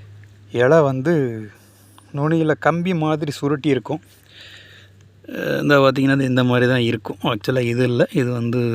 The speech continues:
வேற ஏதோ ஒரு சிம்டம்ஸு. அஹ், நுனியில கூரா இருக்கும் இலை. அந்த இலைய நகத்தினால நீக்கி பார்த்தீங்கன்னா, உள்ள வந்து இலைப்பேன் இருக்கும். இந்த பாருங்க, இந்த இலையில இருக்கு.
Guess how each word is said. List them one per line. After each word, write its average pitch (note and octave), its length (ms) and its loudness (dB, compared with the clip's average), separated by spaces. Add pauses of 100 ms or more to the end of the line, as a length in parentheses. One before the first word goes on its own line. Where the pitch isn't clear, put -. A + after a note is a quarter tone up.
(1200)
வேற A2 280 -2
ஏதோ A2+ 180 -2
ஒரு A2 180 -4
சிம்டம்ஸு. A2 520 -6 (1200)
அஹ், - 260 -18
நுனியில C#3+ 440 -4
கூரா F#3 400 4
இருக்கும் D3+ 280 0
இலை. C3 220 2
அந்த F3 180 2
இலைய D3+ 300 2
நகத்தினால C3+ 600 -2
நீக்கி B2+ 240 -8
பார்த்தீங்கன்னா, A#2 520 -4 (480)
உள்ள C#3 320 0
வந்து B2 220 -2
இலைப்பேன் C3+ 600 0
இருக்கும். B2+ 380 -2
இந்த C#3+ 200 2
பாருங்க, C3 280 4
இந்த B2 220 2
இலையில B2 300 4
இருக்கு. A2 260 -4